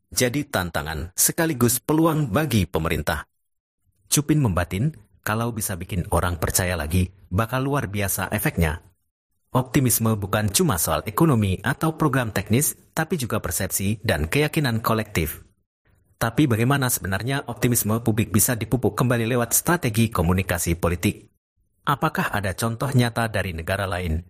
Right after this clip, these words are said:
yang bisa menjadi inspirasi Indonesia? Belajar dari Malaysia, Madani, sore itu Cupin memutuskan membuka buku catatan lamanya tentang komunikasi politik.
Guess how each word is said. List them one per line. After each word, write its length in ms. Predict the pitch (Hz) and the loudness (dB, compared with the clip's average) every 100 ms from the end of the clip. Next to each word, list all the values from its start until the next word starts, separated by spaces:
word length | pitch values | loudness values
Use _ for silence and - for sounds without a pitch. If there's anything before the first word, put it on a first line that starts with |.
| - | -6
yang 160 | 110 95 | -4 -2
bisa 240 | - 113 | -2 0
menjadi 400 | 110 98 101 90 | 2 2 0 -2
inspirasi 720 | 120 120 - 95 101 - 78 | 0 2 2 0 0 -2 0
Indonesia? 640 | 151 156 117 104 104 90 - _ _ _ _ _ _ - | 4 4 4 2 0 -4 -12 _ _ _ _ _ _ 4
Belajar 400 | 139 156 156 127 | 4 4 -2 -2
dari 240 | 101 98 | -2 -2
Malaysia, 400 | 87 80 85 - 92 | -2 -2 -2 -2 -2
Madani, 320 | 110 107 92 | -2 -2 -4
sore 320 | 85 95 92 78 | -4 -4 -2 -2
itu 160 | 82 | 0
Cupin 320 | 87 160 135 131 | 2 4 4 4
memutuskan 600 | 113 123 123 - 107 101 120 | 4 4 0 -2 0 2 2
membuka 320 | 127 107 123 | 2 2 0
buku 240 | 120 127 | 2 0
catatan 480 | 120 117 101 92 85 | 0 0 -2 0 2
lamanya 480 | 110 143 147 131 113 | 2 2 -2 -2 0
tentang 320 | 160 156 110 | 0 0 -2
komunikasi 640 | 110 85 92 101 92 90 | 0 2 2 0 -4 -4
politik. 560 | - 104 101 78 - - | 0 2 2 -2 -6 -18